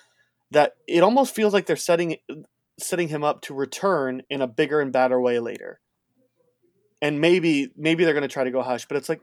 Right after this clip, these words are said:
but that was Hush. You make your Riddler now, and you make your Hush later. Um, and it's, it just felt, I'm totally fine if they wanna do Hush.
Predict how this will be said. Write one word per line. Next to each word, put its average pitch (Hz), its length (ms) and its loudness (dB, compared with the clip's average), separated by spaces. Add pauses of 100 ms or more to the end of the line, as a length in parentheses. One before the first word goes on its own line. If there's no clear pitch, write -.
but 170 140 -6
that 165 200 2
was 190 180 0
Hush. - 480 -10 (540)
You 180 100 -2
make 247 200 2
your 220 100 2
Riddler 214 420 2
now, 139 400 -4 (360)
and 175 100 -2
you 208 80 2
make 208 180 2
your 185 100 -2
Hush 208 300 4
later. 180 440 -2 (580)
Um, 120 480 -6 (420)
and 135 460 -4 (1000)
it's, - 280 -6 (120)
it - 160 -2
just - 280 0
felt, 151 380 2 (1800)
I'm 170 160 0
totally 220 420 0
fine 160 220 0
if 131 60 -4
they 135 100 0
wanna 127 220 -6
do - 180 -12
Hush. - 380 -14